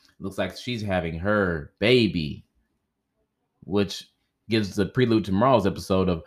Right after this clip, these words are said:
The Birth of Lilanja. W-, I wonder who's, who's that. Who knows? Come, come tomorrow and find out. Uh, yes. Hey, hey, hey, read every day. If you don't, I'm here to read for you.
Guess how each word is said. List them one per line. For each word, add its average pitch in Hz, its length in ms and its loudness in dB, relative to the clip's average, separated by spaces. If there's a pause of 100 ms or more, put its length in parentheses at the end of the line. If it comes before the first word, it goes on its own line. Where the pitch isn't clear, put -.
(120)
The 117 80 2
Birth 165 380 4
of 139 300 6 (340)
Lilanja. 110 800 2 (960)
W-, 90 340 -10
I - 40 -4
wonder 113 280 0
who's, 110 400 0
who's 110 300 2
that. 113 380 2 (920)
Who 131 200 6
knows? 123 560 4 (320)
Come, 123 320 4
come 139 180 2
tomorrow 135 540 6 (280)
and 107 120 -4
find 147 240 4
out. 156 220 4 (600)
Uh, 120 300 4 (560)
yes. 135 400 2 (100)
Hey, 175 200 0
hey, 165 180 2
hey, 156 240 2
read 139 180 0
every 135 160 2
day. 131 220 2
If 127 100 -2
you 127 60 -2
don't, 131 320 4 (760)
I'm 117 160 0
here 120 220 4
to 113 100 2
read 120 320 2
for 120 220 4
you. 113 280 4